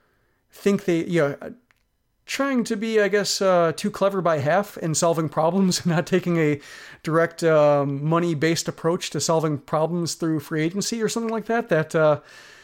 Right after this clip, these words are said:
you know, it, it, it wouldn't be, we, we've seen players fail this hard for the White Sox before. So that's why you can't completely write it off.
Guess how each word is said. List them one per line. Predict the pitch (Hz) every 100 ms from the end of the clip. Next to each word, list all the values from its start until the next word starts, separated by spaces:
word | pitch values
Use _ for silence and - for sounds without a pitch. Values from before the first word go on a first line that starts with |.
| - _ _ _ _ _ -
you | 214
know, | 180
it, | 165 180 180
it, | 202 214
it | 180
wouldn't | 170 190 180 135
be, | 180 180 170
we, | 190 196
we've | 220 196 170
seen | 247 240 208
players | - 208 196 190
fail | - 185 190 180
this | 160 156
hard | - 170 156
for | -
the | 151
White | 143 151
Sox | - 147 139
before. | - - 113 113 - _ _ _ _ _ _
So | - 185
that's | 175
why | 170
you | 160
can't | 175 160
completely | 147 - 160 151
write | 139 139
it | 131
off. | 139 - -